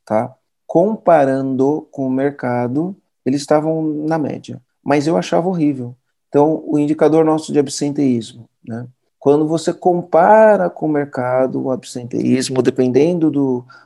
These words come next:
do segmento, dependendo da função, ele vai ser de dois a quatro por cento, é a média de mercado e as pessoas aceitam.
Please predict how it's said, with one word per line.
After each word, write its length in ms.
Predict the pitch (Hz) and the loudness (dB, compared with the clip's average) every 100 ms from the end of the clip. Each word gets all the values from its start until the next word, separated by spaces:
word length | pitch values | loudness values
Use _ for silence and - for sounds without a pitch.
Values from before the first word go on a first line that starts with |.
| _ | _
do 140 | 120 | -14
segmento, 720 | 123 131 131 127 131 135 135 120 | -2 0 2 0 0 -2 -4 -8
dependendo 640 | - 120 131 165 175 156 | -6 -2 2 2 2 0
da 100 | 139 | -2
função, 680 | 135 135 123 - 127 147 147 _ _ - | -4 -12 -12 -6 -2 -2 -4 _ _ -6
ele 280 | 127 139 151 | 0 4 4
vai 200 | 147 147 | 4 2
ser 240 | - 143 | 2 0
de 140 | 131 | 2
dois 300 | 131 151 180 | 2 4 4
a 60 | 170 | 2
quatro 280 | 160 151 - | 0 -2 -4
por 140 | 143 | -8
cento, 360 | - 135 151 156 | -4 -2 -2 -2
é 40 | |
a 60 | 147 | 0
média 260 | 139 131 | 0 -2
de 60 | 131 | -2
mercado 420 | 135 131 - 139 | -4 -4 -2 0
e 40 | 151 | 0
as 60 | 147 | -4
pessoas 340 | 143 147 139 | -8 -4 -2
aceitam. 600 | 156 - 117 - - - | -2 -4 -8 -10 -14 -20